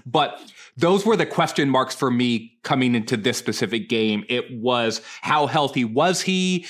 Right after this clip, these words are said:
How well would, would he actually play? Was he going to be ready? One of the things I was gonna ask you, though, and this is just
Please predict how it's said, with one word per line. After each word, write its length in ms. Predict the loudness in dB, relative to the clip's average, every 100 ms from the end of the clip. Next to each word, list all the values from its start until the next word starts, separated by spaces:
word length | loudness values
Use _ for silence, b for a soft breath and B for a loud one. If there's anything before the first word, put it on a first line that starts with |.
| B -6
How 300 | 0 2 2
well 340 | 2 2 0
would, 640 | 0 0 2 0 -2 -6 B B B
would 280 | 0 0 0
he 220 | 0 0
actually 380 | 0 -2 -4 -4
play? 560 | -2 0 2 2 0 B B
Was 280 | 0 2 2
he 120 | -2
going 560 | 0 2 2 2 0 -2 B -2
to 120 | -2
be 180 | 0 -2
ready? 520 | 0 -2 -2 -6 -12 b b
One 160 | 0 2
of 120 | 2
the 80 | 2
things 240 | 2 2
I 120 | 0
was 200 | 0 0
gonna 200 | 0 -2 0
ask 360 | 2 0 -4 -2
you, 240 | 2 2
though, 240 | 2 2
and 200 | 0 0
this 180 | 0 -2
is 120 | -6
just 200 | -4 -6